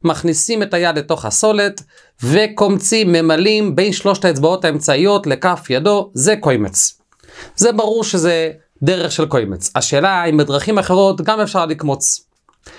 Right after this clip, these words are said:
בואי רב פופה, זהו מסתפק.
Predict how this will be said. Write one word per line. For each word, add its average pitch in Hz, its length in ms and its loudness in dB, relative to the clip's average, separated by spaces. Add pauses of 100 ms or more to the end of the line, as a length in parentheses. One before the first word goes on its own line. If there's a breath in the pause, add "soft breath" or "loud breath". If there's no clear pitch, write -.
(1300 loud breath)
בואי 262 200 0
רב 233 200 -2
פופה, 170 260 0 (560)
זהו 220 200 2
מסתפק. 196 520 -4